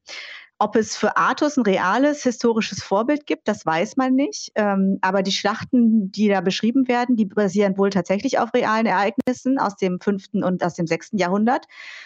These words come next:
Ähm, und dann sind da noch eine ganze Reihe Legenden und Erzählungen aus England, äh, mit reingeflochten worden und aus der Bretagne in Frankreich.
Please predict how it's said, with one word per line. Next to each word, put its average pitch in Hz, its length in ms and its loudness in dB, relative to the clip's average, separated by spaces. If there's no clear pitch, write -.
Ähm, 202 260 2
und 196 160 0
dann 208 180 2
sind 262 160 2
da 220 120 0
noch 208 200 -2
eine 190 100 0
ganze 208 340 -2
Reihe 190 260 2
Legenden 214 760 2
und 196 300 -2
Erzählungen 202 640 2
aus 175 320 -2
England, 294 760 0
äh, 226 120 2
mit 226 220 0
reingeflochten 226 680 -2
worden 214 320 2
und 294 300 0
aus 240 160 -2
der 214 140 0
Bretagne 233 600 0
in 214 120 0
Frankreich. - 680 -4